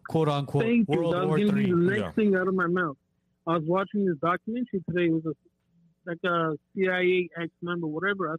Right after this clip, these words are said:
Speaker 2: think, you think we understand Americans are frustrated that we keep on sending millions and millions and billions and billions to Ukraine.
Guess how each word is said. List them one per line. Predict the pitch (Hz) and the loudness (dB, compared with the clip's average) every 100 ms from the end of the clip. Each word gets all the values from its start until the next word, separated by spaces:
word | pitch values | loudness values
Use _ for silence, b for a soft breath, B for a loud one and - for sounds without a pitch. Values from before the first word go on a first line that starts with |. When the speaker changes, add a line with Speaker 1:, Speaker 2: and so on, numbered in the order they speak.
| - | -6
Speaker 2:
think, | 185 170 _ _ _ _ | -8 -8 _ _ _ _
you | 180 175 | -10 -4
think | 214 202 - _ _ _ | -4 -4 -6 _ _ _
we | 156 175 | 0 0
understand | 185 185 - 196 156 | 0 -2 -2 -2 0
Americans | 160 190 202 185 160 | 0 0 0 -2 -4
are | 143 - | -6 -4
frustrated | 214 - 180 165 | -4 -2 -2 0
that | 156 | 0
we | 156 160 | -2 -2
keep | 185 - | -2 -2
on | 170 - | -6 -2
sending | 175 170 160 | -2 0 0
millions | 165 180 180 175 156 | 0 2 2 0 0
and | 160 | 0
millions | 170 175 175 165 | 0 0 -2 -4
and | 160 139 | -10 -2
billions | 165 180 170 | 0 2 0
and | 156 151 | -6 0
billions | 165 175 160 | 0 0 -2
to | 151 | -4
Ukraine. | 143 - 170 | -4 -2 -4